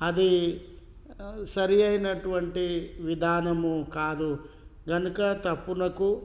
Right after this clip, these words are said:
మరి పాపానికి దూరంగా ఉండి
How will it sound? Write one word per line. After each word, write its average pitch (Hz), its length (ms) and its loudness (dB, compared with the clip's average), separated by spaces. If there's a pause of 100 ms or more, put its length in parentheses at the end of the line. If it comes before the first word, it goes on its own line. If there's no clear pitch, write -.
(500)
మరి 175 220 0
పాపానికి 170 1080 0 (400)
దూరంగా 190 640 4
ఉండి 170 540 2